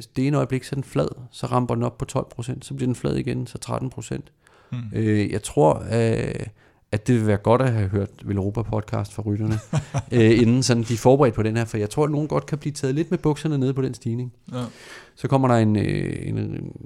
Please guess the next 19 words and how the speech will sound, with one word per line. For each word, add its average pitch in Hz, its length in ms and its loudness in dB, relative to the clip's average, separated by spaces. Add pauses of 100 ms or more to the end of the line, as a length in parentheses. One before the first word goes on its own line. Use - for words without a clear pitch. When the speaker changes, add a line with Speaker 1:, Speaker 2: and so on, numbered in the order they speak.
(160)
Speaker 1:
rimelig 120 280 2
lang, 104 340 2
ikke 110 220 -2
alt 107 220 -2
for 110 100 -4
hård 104 220 -2
nedkørsel, 107 560 -4
indtil 107 320 -6
de 104 60 -2
så 98 140 -4
kommer 98 240 -2
ned 98 120 -2
til - 140 -4
Mount, 101 380 2
hvor 98 80 -4
så 98 140 -2
den 95 220 -4
her 95 160 -2
mur 104 420 2